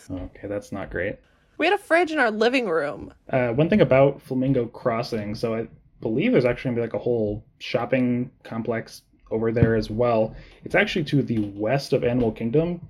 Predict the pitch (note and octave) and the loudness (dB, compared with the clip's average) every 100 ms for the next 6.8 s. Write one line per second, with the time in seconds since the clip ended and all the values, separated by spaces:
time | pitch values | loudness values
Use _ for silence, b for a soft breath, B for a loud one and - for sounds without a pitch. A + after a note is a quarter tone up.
0 | - - E3+ - D3+ C3+ B2 B2+ A#2+ - | -8 -2 0 2 2 2 0 -2 -4 -10
1 | - B2+ C3 A2 - A#2 A#2+ A2+ G#2 A#2+ | -4 -2 -2 -4 -6 -8 -6 -4 -4 -6
2 | - C#3+ G#2+ G#2 _ _ - _ - A#2+ | -8 -6 -6 -8 _ _ -20 _ -10 -4
3 | E3+ - G#3+ G#3+ A3 A3 A3+ - - A3+ | -4 -4 0 4 6 4 2 -2 -6 -2
4 | B3 A#3+ A3+ A3+ A3+ A#3 A#3+ A3+ - - | -2 -2 -2 0 0 0 -2 -6 -12 -10
5 | C3 - - - G#2+ G#2+ A#2+ B2 A#2+ A#2 | -10 -10 -14 -10 -4 2 6 6 4 2
6 | A2+ A2 A2 G#2+ G2+ G#2 G2+ | 2 2 0 0 0 -2 -4